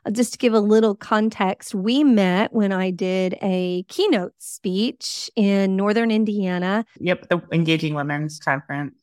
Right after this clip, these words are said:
Speaker 1: The Engaging Women's Conference at Saint Mary's of the Woods. That's right. And we talked afterwards,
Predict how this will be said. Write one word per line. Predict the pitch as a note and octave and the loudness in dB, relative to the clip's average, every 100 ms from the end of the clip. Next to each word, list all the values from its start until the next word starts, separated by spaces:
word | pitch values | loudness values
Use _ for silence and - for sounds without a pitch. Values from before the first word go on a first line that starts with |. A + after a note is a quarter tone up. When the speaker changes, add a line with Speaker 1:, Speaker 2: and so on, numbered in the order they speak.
| _ - | _ -14
Speaker 1:
The | G3 | -12
Engaging | F#3+ A3 C4+ C#4+ B3+ | -2 0 2 2 2
Women's | A3 G#3 G#3+ | 2 0 -4
Conference | - F#3+ - - | -6 -6 -6 -8
at | G3+ - | -8 -6
Saint | - | -4
Mary's | G3+ F#3 - | -2 -4 -6
of | |
the | - | -8
Woods. | - _ | -8 _
That's | - G#3 - | -4 -4 -4
right. | - - - _ - | -6 -6 -8 _ 4
And | A#3 A#3 A3+ A3+ A3 - _ | 6 6 6 4 2 -6 _
we | - C4 C#4 | 0 2 2
talked | - A#3+ A#3+ G3+ | 2 0 0 -2
afterwards, | G3 - F#3+ F3+ E3+ F#3+ C4+ - - | -2 -2 -6 -4 -2 -2 -4 -8 -14